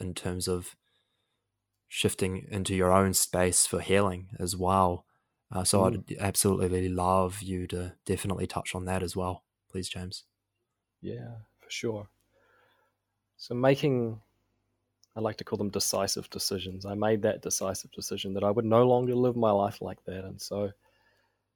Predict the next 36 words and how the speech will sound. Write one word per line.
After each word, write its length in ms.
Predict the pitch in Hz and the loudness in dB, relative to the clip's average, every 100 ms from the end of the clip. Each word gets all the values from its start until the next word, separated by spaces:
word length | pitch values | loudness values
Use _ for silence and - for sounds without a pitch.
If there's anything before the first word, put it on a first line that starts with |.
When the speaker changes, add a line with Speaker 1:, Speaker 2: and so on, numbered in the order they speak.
| - | -6
Speaker 2:
I'd 160 | 107 104 | -2 0
been 160 | 107 | 4
given 260 | 110 113 107 | 6 6 4
this 140 | 98 | 2
gift 400 | - 131 - - | 4 4 4 0
in 140 | 95 95 | -4 -2
many 200 | 98 95 | 0 0
ways 600 | 95 95 92 98 - - _ _ | 2 0 -2 -6 -10 -14 _ _
that 320 | 104 98 - _ _ _ _ _ _ _ _ _ _ _ _ | -2 -2 -4 _ _ _ _ _ _ _ _ _ _ _ _
we 120 | 117 | 2
can 140 | 117 127 | 4 2
actually 320 | 110 - 117 | 0 -2 -4
empower 480 | 101 98 107 107 101 | -4 0 4 6 6
ourselves 360 | 98 117 - | 4 0 -2
at 100 | 98 - - | -6 -10 -6
any 400 | 120 120 117 - _ _ _ | -4 -2 -4 -8 _ _ _
point 320 | 113 101 - | 0 0 -4
in 100 | 95 | -4
our 120 | 92 | -4
life. 240 | 92 87 - | -4 -4 -4
We 60 | |
don't 120 | 113 | -4
have 260 | 95 113 - | -4 -4 -4
to 80 | 104 | -4
wait 280 | 101 95 - | -2 -2 -2
for 160 | 95 | -4
a 40 | 95 | -2
near 200 | 98 95 | 0 0
miss 320 | 95 98 - | 0 0 -2
or 120 | 95 | -6
an 100 | 98 | -4
accident 540 | 104 98 - 95 95 - | -4 -2 -6 -6 -8 -6
or 180 | 98 95 | -4 -2
some 240 | 104 101 | -4 -2
catastrophic 680 | - 101 - - 95 95 95 | 0 0 -2 -6 -8 -8 -10
event. 400 | 95 104 98 | -4 -4 -4